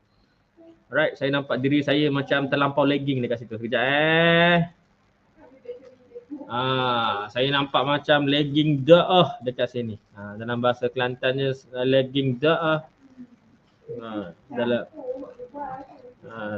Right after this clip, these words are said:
dalam bahasa-bahasa Tok Serobana dia. Ah. Okey, ah, I think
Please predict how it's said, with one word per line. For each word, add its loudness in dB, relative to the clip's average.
dalam 4
bahasa-bahasa 6
Tok 2
Serobana 6
dia. 4
Ah. -4
Okey, 6
ah, 2
I -10
think -2